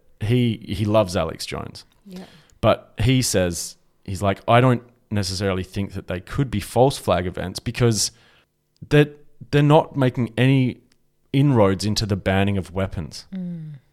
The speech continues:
Speaker 1: And they kind of almost don't even try.
Speaker 2: It worked in Australia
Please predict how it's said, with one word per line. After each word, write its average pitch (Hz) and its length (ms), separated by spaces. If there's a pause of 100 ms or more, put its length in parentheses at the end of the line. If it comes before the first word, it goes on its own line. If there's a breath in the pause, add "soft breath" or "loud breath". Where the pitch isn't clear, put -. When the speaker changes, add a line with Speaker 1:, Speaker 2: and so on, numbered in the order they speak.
(340)
Speaker 1:
And 113 180
they 117 120
kind 139 280
of 117 100
almost 117 400
don't 107 240
even 98 240
try. 120 480 (140)
Speaker 2:
It 202 120
worked 190 360
in 180 80
Australia 165 800